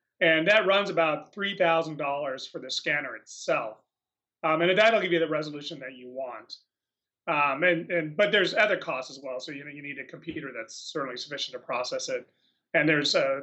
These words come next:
so-called optional software that if you don't get it, you won't get the resolution that you want. Um, there are more expensive scanners. I actually, uh, got a demonstration of a scanner today that, uh, is, uh,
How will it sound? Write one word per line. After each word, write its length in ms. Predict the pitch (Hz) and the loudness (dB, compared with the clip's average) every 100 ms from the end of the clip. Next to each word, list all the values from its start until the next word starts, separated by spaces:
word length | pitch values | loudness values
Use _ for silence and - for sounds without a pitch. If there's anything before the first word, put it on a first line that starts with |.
| - | -8
so-called 460 | - 202 196 170 | 2 4 6 4
optional 440 | 143 160 - 151 127 | 4 2 2 -8 -6
software 680 | - 123 - 143 123 117 - | -6 -6 -6 -8 -6 -6 -6
that 260 | 135 113 117 | -4 -4 -6
if 140 | - | -6
you 80 | 160 | 0
don't 240 | 147 127 139 | 0 0 -2
get 160 | 139 | -4
it, 100 | 127 | -4
you 80 | 131 | -8
won't 180 | 127 131 | -12 -10
get 140 | 131 | -10
the 200 | 127 113 - | -6 -6 0
resolution 440 | 143 139 139 131 127 | 0 0 -4 -6 -8
that 120 | 110 | -12
you 160 | 120 117 | -12 -8
want. 500 | 127 139 110 - - _ _ _ _ _ | -2 0 -2 -6 -20 _ _ _ _ _
Um, 440 | 175 165 165 151 - - - - | 2 4 4 0 -8 -20 -8 4
there 100 | 220 | 6
are 160 | 202 | 6
more 160 | 202 208 | 6 4
expensive 480 | 170 - 185 202 220 | 2 0 -2 -2 -6
scanners. 420 | - 208 220 196 | 2 2 4 2
I 200 | 165 156 | 0 0
actually, 480 | 165 175 170 147 143 | 0 -2 -6 -8 -8
uh, 180 | 143 135 | -8 -4
got 180 | 160 139 | -6 -2
a 20 | |
demonstration 640 | 151 151 147 165 151 151 | -4 -4 -4 -4 -2 -6
of 40 | 135 | -6
a 60 | |
scanner 400 | 127 - 151 147 | -8 -4 -4 -4
today 340 | 135 156 160 156 | -4 0 0 0
that, 960 | 139 120 - _ _ - - _ - | -2 -6 -8 _ _ -20 -20 _ -2
uh, 280 | 143 135 135 139 | 2 2 2 0
is, 240 | 139 - - | -4 -6 -4
uh, 380 | 147 139 143 | 0 0 -2